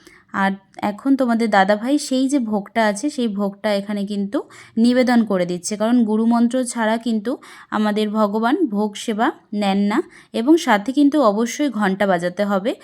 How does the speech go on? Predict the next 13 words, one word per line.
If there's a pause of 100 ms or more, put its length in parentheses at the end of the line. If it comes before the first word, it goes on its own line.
(280)
কারণ
ঘণ্টা
না
বাজালেও
কিন্তু
ভগবান
ভোগ (100)
গ্রহণ
করেন
না। (380)
তো
তাই
জন্য